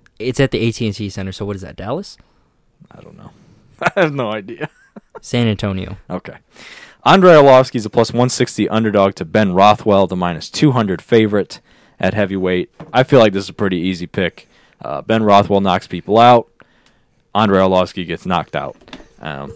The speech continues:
Speaker 2: so I think it's a fairly obvious result for this one. I think Ben Rothwell puts Andrei Arlovsky away fairly easily in this one.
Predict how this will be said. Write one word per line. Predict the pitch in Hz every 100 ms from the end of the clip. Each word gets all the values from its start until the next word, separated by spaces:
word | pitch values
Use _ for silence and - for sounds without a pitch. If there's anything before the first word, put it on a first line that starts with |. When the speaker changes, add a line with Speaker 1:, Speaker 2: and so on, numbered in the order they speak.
| -
Speaker 2:
so | - 71 -
I | 120
think | 135
it's | 123
a |
fairly | - 107 98
obvious | 92 90 87
result | 90 92 85
for | -
this | 85 -
one. | 85
I | 85
think | 82 80
Ben | 85
Rothwell | 82 80 - 76
puts | 87 -
Andrei | 80 80 80
Arlovsky | 82 82 - 80
away | 90 92 90
fairly | - 123 110 98
easily | 82 78 - 71
in | 71
this | 73
one. | -